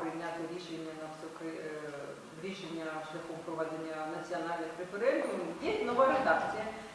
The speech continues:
яка повністю відповідає нашій Конституції, яка відповідає міжнародним стандартам. І що там інакше?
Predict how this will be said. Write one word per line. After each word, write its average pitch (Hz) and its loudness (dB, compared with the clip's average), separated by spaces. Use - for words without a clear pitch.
яка 208 -2
повністю 403 4
відповідає 254 4
нашій 254 10
Конституції, - 0
яка 208 10
відповідає 285 10
міжнародним 220 6
стандартам. 180 2
І 254 0
що - 6
там 285 8
інакше? 180 4